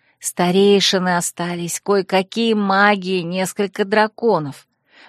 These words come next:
Но последние были в чешуйчатой ипостаси. Братишка не знает, кто они в человеческом облике.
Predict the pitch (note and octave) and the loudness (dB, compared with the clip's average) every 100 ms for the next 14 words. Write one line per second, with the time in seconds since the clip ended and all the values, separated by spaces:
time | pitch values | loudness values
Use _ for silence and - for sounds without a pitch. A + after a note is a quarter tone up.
0 | - F#3 F3+ F#3 F3+ A#3 C4 G#3+ G#3 G3 | -4 -2 2 2 0 -2 -2 0 -2 0
1 | A3 A3+ G3+ - A3 - A#3+ G#3 A3+ A3+ | 0 0 0 -2 -4 -2 -2 -2 -4 -2
2 | A#3 A#3 A3+ - F#3+ E3 D#3+ D#3+ - _ | 0 0 0 0 2 2 0 -10 -16 _
3 | _ _ _ F#3+ A3 G#3+ B3+ A3+ A#3 A3+ | _ _ _ 2 2 2 -2 0 0 2
4 | A#3 G#3+ A#3+ G#3 E3+ - - G#3+ F#3+ F#3+ | 2 2 2 2 0 -6 -2 2 2 0
5 | F3+ G#3 G3 G3 F#3+ - - G#3+ A3 F3 | -4 0 2 2 0 -4 -4 -2 0 -2
6 | C#3+ D3 - | -4 -10 -16